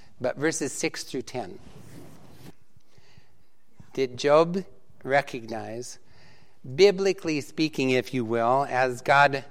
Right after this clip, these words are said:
superintended his thinking to write this, that creation proves God exists?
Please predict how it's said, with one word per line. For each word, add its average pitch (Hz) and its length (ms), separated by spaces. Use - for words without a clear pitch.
superintended 151 960
his 123 320
thinking 139 460
to 127 140
write 127 340
this, 113 360
that 127 580
creation 143 880
proves 143 580
God 131 300
exists? 113 800